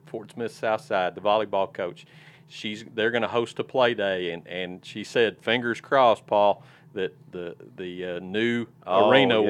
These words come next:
Speaker 1: will be ready." So they would host, and that's scheduled for late this month.
Speaker 2: So for those of you who don't know, um, we've talked about this a little bit, but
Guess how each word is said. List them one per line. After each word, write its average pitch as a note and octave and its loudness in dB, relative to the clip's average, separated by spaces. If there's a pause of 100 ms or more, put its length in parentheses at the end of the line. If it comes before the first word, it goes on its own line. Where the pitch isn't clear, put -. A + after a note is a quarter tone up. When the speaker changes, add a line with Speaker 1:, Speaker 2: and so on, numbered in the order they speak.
Speaker 1:
will G2+ 2
be A2 2
ready." A2 2
So F#2 -4
they G2+ 2
would G2+ -2
host, A2 -6
and F#2+ -14
that's G#2 0
scheduled G#2+ -2
for F#2 -4
late G#2 -4 (100)
this G2+ -10
month. F#2 -10 (140)
Speaker 2:
So A#2+ 2
for A#2 -6
those C3 4
of B2 -8
you B2+ -4
who A#2+ -4
don't C3 4
know, A#2 2
um, G2+ -4
we've A#2+ -4
talked D3 4
about B2 2
this A#2 -6
a A#2 -6
little C#3 -4
bit, A2+ 0
but G2+ -2